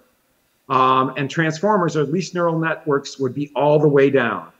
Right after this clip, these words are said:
No explicit symbolic components like I've been showing for those other approaches,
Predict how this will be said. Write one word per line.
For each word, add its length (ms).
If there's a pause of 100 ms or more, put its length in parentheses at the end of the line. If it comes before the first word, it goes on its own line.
(260)
No 400
explicit 560
symbolic 480
components 500
like 240
I've 200
been 120
showing 400
for 300
those 340
other 480 (260)
approaches, 720